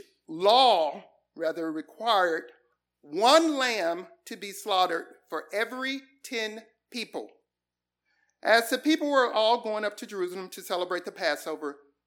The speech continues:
little did they know that the very Passover lamb himself was right in their midst. If only they had thought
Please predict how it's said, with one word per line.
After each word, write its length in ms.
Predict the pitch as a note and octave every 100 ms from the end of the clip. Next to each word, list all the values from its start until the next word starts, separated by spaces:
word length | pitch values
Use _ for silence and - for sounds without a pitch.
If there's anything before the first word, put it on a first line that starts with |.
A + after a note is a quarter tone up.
| _
little 640 | E3 F3+ A3+ C4+ C#4 C4+ C4 _
did 120 | G3 -
they 160 | F#3
know 440 | F#3 C#3+ B2+ A2 - _ _ _ _ _ _ _
that 160 | D#3+ -
the 100 | C#3
very 400 | C#3+ E3 F#3+ G#3+ -
Passover 720 | - E3 D3+ D3+ D#3 D3 C#3+ C#3
lamb 440 | B2+ B2+ B2+ C3+ _
himself 560 | - C3+ - C#3+ A2+ A2 _ _ _ _ _ _ _ _
was 200 | C3+ -
right 380 | C#3 C3+ E3 F#3 _ -
in 120 | E3+
their 140 | E3+
midst. 520 | E3 C#3 B2 - - _ _ _ _ _ _ _ _ _ _ _ _ _ -
If 160 | F3+
only 380 | A3+ C4 C#4+ C4+
they 220 | C4+ G#3
had 360 | F#3+ F#3 F3+ F3+
thought 420 | F3+ E3 D#3 -